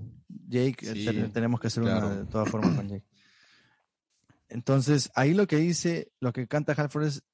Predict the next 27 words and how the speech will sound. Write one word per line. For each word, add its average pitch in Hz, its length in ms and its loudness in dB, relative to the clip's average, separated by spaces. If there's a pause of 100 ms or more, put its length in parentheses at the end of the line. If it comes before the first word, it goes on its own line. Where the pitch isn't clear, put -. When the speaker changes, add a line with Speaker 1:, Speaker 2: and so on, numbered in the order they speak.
(100)
Speaker 1:
"Estoy 139 320 2
hecho 165 160 2
de 156 60 4
metal, 135 520 -2 (540)
mis 123 220 0
circuitos, 143 840 0
eh, 110 520 -4
Glim, 131 360 0
no 123 100 0
sé 117 160 -6
qué 110 240 -4
es, 98 160 -10
deben 110 220 -2
ser, 110 220 -2
este, 107 540 -6 (360)
ni 120 200 -2
idea 110 240 0
qué - 100 -12
será - 220 -8
Glim. - 340 -12 (800)
Eh, 131 220 4
soy 156 260 4
perpetuo 151 840 2 (280)
y 135 160 2
mantengo 139 720 -2
al 123 140 -2
país 123 800 -6